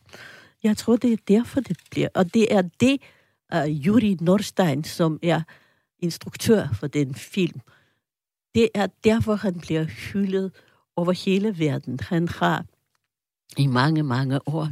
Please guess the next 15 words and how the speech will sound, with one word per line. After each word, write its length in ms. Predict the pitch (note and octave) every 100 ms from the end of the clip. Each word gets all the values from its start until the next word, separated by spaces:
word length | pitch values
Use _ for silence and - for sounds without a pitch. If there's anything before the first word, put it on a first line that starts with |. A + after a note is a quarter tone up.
| C#3
hvert 260 | F3 F#3 -
år 140 | C#3+ B2+
har 220 | D3+ C#3
han 200 | C#3 C#3+ -
undervist 580 | E3+ F3+ E3+ D3+ - -
i 40 |
Japan. 580 | D3 C#3+ E3 G#3 F3 B2+ - -
Det 120 | C#3
er 40 | A#2+
derfor 360 | - - - D3
japanske, 580 | C3+ - C#3 D3+ - E3
de 120 | D3
bedste 360 | C#3+ D3 - D3
japanske 540 | D3+ - B2 - - E3+ - - - - -
instruktører 840 | F3+ - - D3 - - F3+ D#3